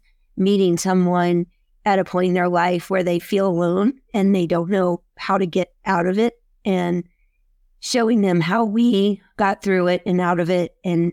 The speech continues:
and that they can too. And I think it's super important to, to have all of the people involved in this book be so authentic and vulnerable and real about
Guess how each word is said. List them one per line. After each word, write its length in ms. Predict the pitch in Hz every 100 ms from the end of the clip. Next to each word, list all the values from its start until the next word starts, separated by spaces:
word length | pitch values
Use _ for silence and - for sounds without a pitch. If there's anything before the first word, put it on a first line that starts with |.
| _
and 280 | 190 175 165
that 140 | 175 -
they 140 | 175
can 320 | 170 170 165
too. 420 | 165 196 190 170 160 _ _ _ _ -
And 240 | 208 165
I 80 | 156
think 140 | 165 277 _ _
it's 180 | - -
super 440 | - - 226 196
important 880 | 185 160 160 - - 233 - 185 175 -
to, 220 | 196 170 _ _ _ _
to 220 | - 202 185
have 520 | 160 196 190 185 165 _ _ _ _ _ _ _ _ _ _ _ -
all 320 | 214 202 233
of 200 | 233 202
the 80 | 180
people 320 | 175 196 185
involved 360 | 175 170 165 165
in 120 | 175
this 160 | 170 -
book 580 | - 208 196 160 - - _ _ _
be 200 | - 185
so 420 | 175 - 214 214 208
authentic 640 | - 180 202 196 190 170
and 160 | 165 165
vulnerable 500 | 170 190 180 175 175
and 240 | 170 165
real 320 | 180 196 180
about 400 | 175 170 160 -